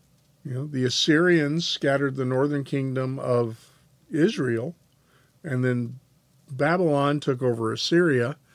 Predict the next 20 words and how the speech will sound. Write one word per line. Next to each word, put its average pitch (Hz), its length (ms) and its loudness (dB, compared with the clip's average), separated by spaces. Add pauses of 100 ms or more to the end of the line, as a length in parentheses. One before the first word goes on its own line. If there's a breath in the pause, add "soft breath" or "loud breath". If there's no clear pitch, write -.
(260 soft breath)
and 117 200 -4
Babylon 135 800 0 (380)
captured 131 480 -2
the 120 80 -8
southern 135 380 0
kingdom 123 400 -6
of 113 140 -8
Judah 143 500 -2 (460 soft breath)
and 123 180 -6
carried 127 480 -2
them 185 360 2
into 120 640 -6
exile. 117 680 -6 (1200 soft breath)
Ever 202 320 2
since 190 500 -2
the 139 200 2
Assyrian 180 880 0
and 123 320 -6
Babylonian 143 800 0
exiles, 147 880 -2